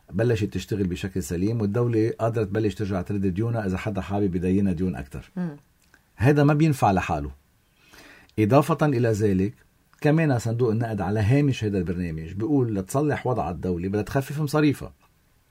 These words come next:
Speaker 1: بتخفف مصاريفها بإدارة أفضل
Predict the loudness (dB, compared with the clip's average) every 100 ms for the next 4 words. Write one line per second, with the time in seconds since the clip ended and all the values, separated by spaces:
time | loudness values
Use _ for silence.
0 | _ -10 -4 -2 -2 -4 -6 -6 -2 -2
1 | -2 -2 -2 0 0 0 0 -2 -2 -4
2 | -4